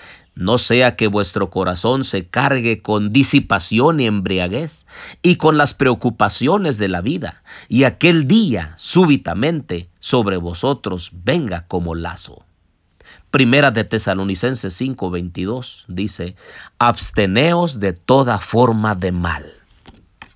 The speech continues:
En la palabra de Dios tenemos todos los consejos, tenemos toda la ayuda que nosotros necesitamos para ser fieles a Dios y alcanzar la meta, el ideal de Dios,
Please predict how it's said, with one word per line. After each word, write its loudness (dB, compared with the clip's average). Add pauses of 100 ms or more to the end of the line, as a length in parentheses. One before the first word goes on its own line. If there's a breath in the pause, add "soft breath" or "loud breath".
(600)
En 4
la 2
palabra 4
de -2
Dios 0 (400 loud breath)
tenemos 2
todos 4
los 0
consejos, -4 (480 soft breath)
tenemos 4
toda 4
la 0
ayuda -2
que 0
nosotros 0
necesitamos -2 (420 loud breath)
para 4
ser 4
fieles 0
a -2
Dios 2
y 2
alcanzar 0
la 0
meta, 0
el 2
ideal 2
de 0
Dios, 4